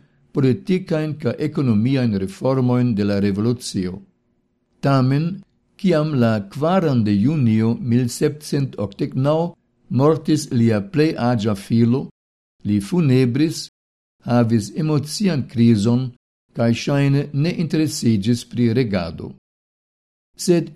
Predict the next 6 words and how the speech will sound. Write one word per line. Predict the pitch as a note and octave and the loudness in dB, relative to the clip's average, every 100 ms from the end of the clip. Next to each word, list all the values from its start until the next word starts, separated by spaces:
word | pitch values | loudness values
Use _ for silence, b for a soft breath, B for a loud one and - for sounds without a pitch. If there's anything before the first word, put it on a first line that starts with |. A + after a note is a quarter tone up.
| - | -4
kial | A3+ G3+ F#3 G3+ G3+ | 2 4 6 4 2
kaj | D3+ A2+ G#2+ | 0 0 0
kiel | - F3+ C#3 D#3+ D#3+ | 0 2 4 2 0
li | C#3 D3 | 0 2
estis | A#2 A#2 C#3+ A#2+ | 2 0 -4 -2
mortigita? | A2+ A#2 E3 B2 D#3 D3+ - | -2 -2 -2 -2 -2 -2 -6